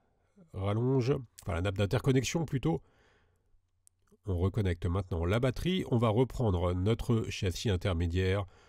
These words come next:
On va commencer par le reclipser en appuyant, euh, fortement sur, euh, tout le contour du châssis.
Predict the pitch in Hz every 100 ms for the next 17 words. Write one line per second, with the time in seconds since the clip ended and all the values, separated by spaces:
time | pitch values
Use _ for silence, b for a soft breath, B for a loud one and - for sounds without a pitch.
0 | b b - - 82 82 85 87 92 85
1 | 85 82 80 107 - 180 - 214 185 165
2 | 151 143 - 131 123 117 90 120 - 117
3 | 107 113 - 92 87 98 - 127 127 107
4 | 90 110 - 107 - 131 151